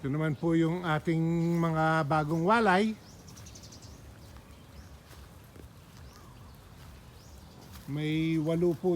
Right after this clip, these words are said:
dito na galing dun sa ating second breeding pen. Yung balanse po ay galing dito sa ating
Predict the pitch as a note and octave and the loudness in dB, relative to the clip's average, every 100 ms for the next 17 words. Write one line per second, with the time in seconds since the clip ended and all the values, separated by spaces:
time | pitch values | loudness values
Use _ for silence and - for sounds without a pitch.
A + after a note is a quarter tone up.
0 | E3 G#3+ F3+ E3 F3 D3+ D#3 D#3+ D#3+ D#3 | 2 0 2 2 2 -2 0 0 0 -2
1 | D#3+ C#3 - D#3+ C#3 D3 D3+ - D#3 D#3+ | -4 -4 -6 -6 -6 -4 -4 -2 -4 -2
2 | D3 C3+ D3 D3 D#3 F#3 D#3+ A2+ F2 - | -2 0 0 0 0 0 0 -2 -8 -14
3 | - - - - - - - - - - | -20 -20 -20 -20 -20 -20 -20 -20 -20 -20
4 | - C3 C3+ C#3 C#3 C#3+ C#3+ C#3+ D3 D3 | -12 -6 -2 -2 -2 -2 -2 -4 -4 -4
5 | D3 D3+ D3+ - E3+ F#3 D3+ C#3+ B2+ C#3 | -4 -2 -2 -4 -4 -4 -4 -6 -4 -4
6 | C#3 C#3 C3+ C3+ B2+ - C3+ B2+ B2+ C3 | -4 -4 -4 -4 -6 -10 -10 -8 -6 -6
7 | B2+ | -6